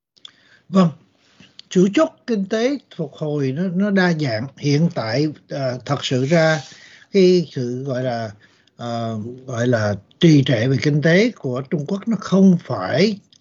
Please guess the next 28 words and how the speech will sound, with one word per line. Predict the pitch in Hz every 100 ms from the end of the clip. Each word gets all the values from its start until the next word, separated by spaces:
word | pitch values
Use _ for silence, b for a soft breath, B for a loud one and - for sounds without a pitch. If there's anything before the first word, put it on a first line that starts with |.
| -
là | - 131 117
một | 113 113 110 -
cái | 190 185
điểm | 127 117 185
duy | 196 196
nhất | 185 220 302 _
là | 139 117 104
vì | 117 120 113 101
cái | 180 - -
đường | 127 110
lối | 117 131 196 220
của, | 123 113 139 190 180 139 b b b b _
à, | 131 117
Tập | 117 104
Cận | 131 160
Bình. | 127 101 101 _ b b b -
À, | 143 127 123 - _ _ _ - - - - _
tình | - 175 175 151
trạng | 165 120 143 180
gọi | 156 143
là, | 147 131 120 - _ _ -
à, | 139 127 123
địa | 120 131
ốc | 160 233 -
ở | 214
bên | 190 170
Trung | 170 156 170
Quốc, | 233 -